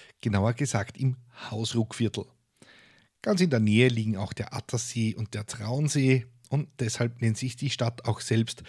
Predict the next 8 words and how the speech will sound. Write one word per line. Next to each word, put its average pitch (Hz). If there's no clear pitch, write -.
das -
Tor 113
zum 101
Salzkammergut. 107
Das 123
ist -
ein 113
in 107